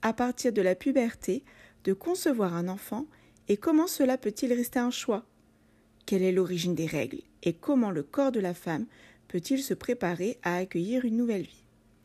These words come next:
Nous commençons donc l'année avec le chapitre un, la transmission de la vie chez l'homme. L'année dernière, vous avez déjà eu certaines bases concernant la puberté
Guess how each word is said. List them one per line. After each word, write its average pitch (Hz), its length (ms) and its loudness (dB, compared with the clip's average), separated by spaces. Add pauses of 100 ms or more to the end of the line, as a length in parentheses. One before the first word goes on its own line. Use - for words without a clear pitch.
(380)
Nous 190 80 -2
commençons 254 520 2
donc 180 240 -4
l'année 190 300 0
avec 240 240 0
le 202 80 -2
chapitre 202 640 -6
un, 233 180 0
la 269 140 0
transmission 214 560 0
de 285 80 4
la 214 100 0
vie 294 140 -2
chez - 240 -2
l'homme. 170 220 -4 (920)
L'année 220 220 4
dernière, 247 560 4 (320)
vous 220 160 2
avez 233 220 4
déjà 233 380 2 (380)
eu 269 60 2
certaines 294 400 2
bases 202 300 2
concernant 262 420 2
la 247 120 4
puberté 196 600 -2